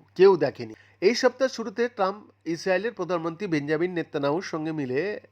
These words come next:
দু বছর ধরে চলা সংঘাতে ইতি টানতে কুড়ি দফার পরিকল্পনা ঘোষণা। এই পরিকল্পনার অধীনে হামাসের হাতে বন্দী থাকা সকল মানুষকে মুক্তি দিতে হবে। ভবিষ্যতে গাজায় কোনো ভূমিকা থাকবে না এই জঙ্গি গোষ্ঠীর। ইসরায়েল প্রায় দু হাজার বন্দীকে মুক্তি দেবে,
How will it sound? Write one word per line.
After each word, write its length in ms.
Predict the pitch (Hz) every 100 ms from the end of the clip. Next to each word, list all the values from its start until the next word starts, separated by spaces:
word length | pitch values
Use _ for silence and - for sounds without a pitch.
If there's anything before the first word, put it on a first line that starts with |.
| _ _ -
দু 140 | 131 160
বছর 260 | 175 196
ধরে 240 | 160 190 180
চলা 380 | 147 139 165 -
সংঘাতে 420 | 143 135 147 147
ইতি 260 | 131 139 147
টানতে 460 | 151 135 147 139 - - - - _
কুড়ি 220 | 175 202 220
দফার 280 | 202 202
পরিকল্পনা 560 | 165 165 151 156 156 147
ঘোষণা। 300 | 123 131 123 - _
এই 140 | 151 156
পরিকল্পনার 640 | 170 165 196 196 202 202
অধীনে 300 | 175 175 226
হামাসের 400 | 165 151 151 156
হাতে 180 | 160 160
বন্দী 320 | 139 143 165
থাকা 240 | 180 190
সকল 360 | 165 156 180 175
মানুষকে 460 | 151 147 151 - 139
মুক্তি 320 | 131 - 156
দিতে 260 | 151 180
হবে। 200 | 175 180 196 _ _
ভবিষ্যতে 640 | 139 202 220 240 254 233 - 131
গাজায় 320 | 135 147 180
কোনো 240 | 175 170 151
ভূমিকা 380 | 139 160 165 156
থাকবে 360 | - 131 135 147
না 240 | 123 160
এই 220 | 151 135
জঙ্গি 280 | 131 147 170
গোষ্ঠীর। 380 | 175 170 214 - _ 165
ইসরায়েল 540 | 196 - 233 277 269 -
প্রায় 260 | 180 175
দু 180 | 175 170
হাজার 240 | 175 190 160
বন্দীকে 540 | 165 165 170 151 165 -
মুক্তি 300 | 147 - 170
দেবে, 260 | 175 214